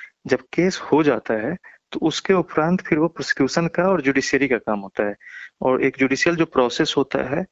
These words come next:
उसमें जो समय भी लगता है, बाद में उसमें, अ, जो प्रोसिक्यूशन की तरफ से भी विटनेस प्रोड्यूस करना होता है, वो एक पूरी न्यायिक प्रक्रिया है। और न्यायिक प्रक्रिया के उपरांत कई बार, अ, दंड भी दिया जाता है और कई बार एक्विटल भी होता है,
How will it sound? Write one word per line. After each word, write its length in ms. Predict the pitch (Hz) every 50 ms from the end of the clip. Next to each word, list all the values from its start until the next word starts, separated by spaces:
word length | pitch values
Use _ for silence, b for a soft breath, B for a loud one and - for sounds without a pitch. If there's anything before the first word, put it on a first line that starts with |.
| - - _ 202
उसमें 440 | 131 123 - - 139 147 156 175 190 B B B B B B _ _ -
जो 520 | - 113 117 117 120 117 - - - 117
समय 300 | - - 127 120 127 135
भी 100 | 131 131
लगता 320 | 131 127 - _ - 123
है, 320 | 117 117 123 123 127 131 131 - - -
बाद 220 | 117 113 113 110
में 140 | 117 113 113
उसमें, 360 | 107 - 120 117 113 110 110 - - _ -
अ, 360 | 120 107 107 104 104 - - -
जो 240 | 110 110 110 110 107
प्रोसिक्यूशन 460 | - - 113 - - 117 107 - 123
की 100 | 113 -
तरफ 200 | 110 - 113 110
से 120 | - - 123
भी 180 | 110 113 113 117 B B B B B B _
विटनेस 300 | 120 113 - - 120 -
प्रोड्यूस 300 | - - 120 117 113 110
करना 240 | - - 113 110 110
होता 240 | 110 110 110 - 143
है, 40 | 151
वो 100 | 165 170
एक 60 | 165 - _
पूरी 200 | - 151 160 165
न्यायिक 260 | 156 143 135 147 156 - -
प्रक्रिया 400 | - - - 131 123 131 143 143
है। 180 | 123 123 147 - B B B B B B B
और 100 | 139 131
न्यायिक 240 | 127 135 151 170 - -
प्रक्रिया 320 | - 156 - 156 147 160 165
के 140 | 156 - 151
उपरांत 300 | - - 143 156 165 -
कई 200 | - 139 135 131
बार, 260 | 131 143 143 143 143
अ, 480 | 135 - - - - - 123 110 107 110
दंड 320 | 110 - 120 127 135 135
भी 100 | 139 147
दिया 220 | 139 143 147 143 139
जाता 240 | 143 143 - -
है 220 | 151 147 160 175 185
और 220 | 185 151 135 - - -
कई 120 | - 120 113
बार 160 | 120 120 -
एक्विटल 360 | - - - 117 - 135 135
भी 120 | 131 135
होता 320 | 135 127 123 - 131 131 131
है, 80 | 160